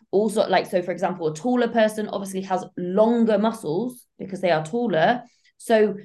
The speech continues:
they might put muscle on at the same rate as a shorter person, but because that shorter person's muscles are much shorter,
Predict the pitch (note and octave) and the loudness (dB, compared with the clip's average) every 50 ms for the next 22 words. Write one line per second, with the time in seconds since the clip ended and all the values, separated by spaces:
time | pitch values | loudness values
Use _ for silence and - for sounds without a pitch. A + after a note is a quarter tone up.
0 | - _ - G3 A3 A#3 B3 B3+ A#3 A3 A#3 A#3+ B3 A#3 A#3+ - - - G#3+ - | -18 _ -4 0 2 2 4 4 4 4 4 4 2 0 -2 -8 -8 -6 -4 -4
1 | - - F#3 F#3+ F#3+ F#3+ F#3+ F#3+ F#3+ F3+ F3+ E3+ - F3 F#3 - - F3 F3 F3 | -4 -2 0 0 0 0 0 0 -2 0 0 -2 -4 -6 -6 -2 -2 -2 -2 0
2 | E3+ F3 F#3+ G3 G3 F#3+ F#3+ - - F3 E3+ D#3+ E3 D#3+ D#3 D#3 D#3 D#3 - - | 2 4 4 4 4 2 -2 -4 -2 -2 -2 0 0 0 0 0 -2 -4 -4 -2
3 | C4+ D4 E4 F4 F4 A3+ G3+ G3 - - D#3+ D#3 D#3 E3 D#3+ F#3 A3+ A3 - - | 0 0 0 0 -2 -6 -8 -6 -4 -4 -4 -4 -2 0 0 2 2 0 0 -4
4 | - F#3+ F#3+ G#3+ G#3+ G#3+ - A3 - - - G#3 G3+ F#3+ G3 F#3+ F#3+ G3 F#3 F#3 | -6 -6 -6 -6 -6 -4 -4 -6 -4 -4 -4 -4 -4 -4 -6 -4 -2 -2 -2 -2
5 | F#3+ F3+ E3+ F3 F3+ F3 F3+ - F3 E3 E3 E3 D#3+ D#3 - - - B3+ B3+ A#3 | -4 -8 -6 -6 -6 -6 -4 -6 -4 -4 -2 -2 -2 -4 -4 -2 0 2 2 2
6 | A#3 - D3 E3+ G3+ G3 | 0 0 -2 -2 -2 -2